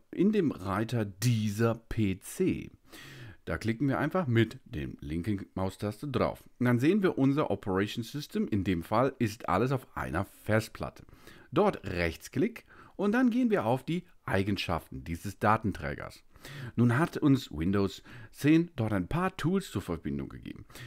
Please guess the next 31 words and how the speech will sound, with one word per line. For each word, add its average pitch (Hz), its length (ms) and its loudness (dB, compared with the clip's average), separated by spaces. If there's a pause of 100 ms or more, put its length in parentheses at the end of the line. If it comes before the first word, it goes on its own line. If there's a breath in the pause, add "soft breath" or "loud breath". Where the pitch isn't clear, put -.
(100)
Hier 113 120 2
sehen 185 240 6
wir 147 120 0
erstmal 135 580 0
belegte 95 400 -2
Speicher, 104 480 2
freier 65 400 -6
Speicher. - 420 -14 (220)
Alles - 420 -8
cool. 80 240 -2 (480 loud breath)
Und 113 240 0
dann 170 320 4 (120)
steht 127 520 0
da 98 320 0 (420 loud breath)
diverse 120 680 2 (100)
Sachen. 95 440 0
Oben 143 180 4
steht 101 240 -2
Tools, 175 320 -2
Hardware, 120 260 0
Freigabe, 143 400 0
aber 104 220 0
unten 196 260 2
steht - 240 -2
erstmal 143 340 0
bereinigen. 78 1160 2 (420)
Das 165 240 2
ist 165 280 2
der 82 180 -2
erste 71 400 -8
Anlauffreund. 87 760 0